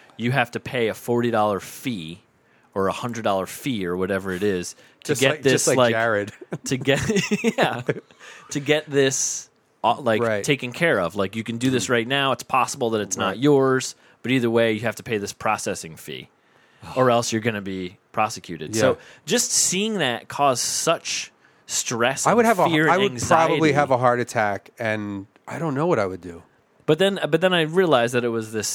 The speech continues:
Speaker 1: scam. I was like,
Speaker 2: Yeah.
Speaker 1: "That's so fucking horrible."
Speaker 2: But still, those images popped up on your computer.
Speaker 1: Yes,
Speaker 2: So it's like
Speaker 1: absolutely.
Speaker 2: there's something, again, like, with the,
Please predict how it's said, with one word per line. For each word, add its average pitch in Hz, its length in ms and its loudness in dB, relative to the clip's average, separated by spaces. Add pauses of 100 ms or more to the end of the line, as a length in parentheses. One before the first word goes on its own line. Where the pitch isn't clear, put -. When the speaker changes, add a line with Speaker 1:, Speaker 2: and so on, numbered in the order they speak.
(120)
Speaker 1:
scam. 196 240 -4
I 110 60 -4
was 98 140 -8
like, 196 100 -8
Speaker 2:
Yeah. 117 180 0
Speaker 1:
"That's 95 140 -2
so 214 120 0
fucking - 680 -10
horrible." 156 840 0
Speaker 2:
But 160 160 2
still, 202 380 4
those 147 240 4
images 143 400 2
popped 135 420 0
up 123 160 2
on 113 140 0
your 110 160 -2
computer. 202 480 -2
Speaker 1:
Yes, 120 240 2
Speaker 2:
So 143 220 2
it's 135 100 0
like 120 80 0 (160)
Speaker 1:
absolutely. 90 100 -4
Speaker 2:
there's 139 220 2
something, 156 1160 -2
again, 139 460 0
like, 117 240 2
with 117 300 -2
the, 104 340 -2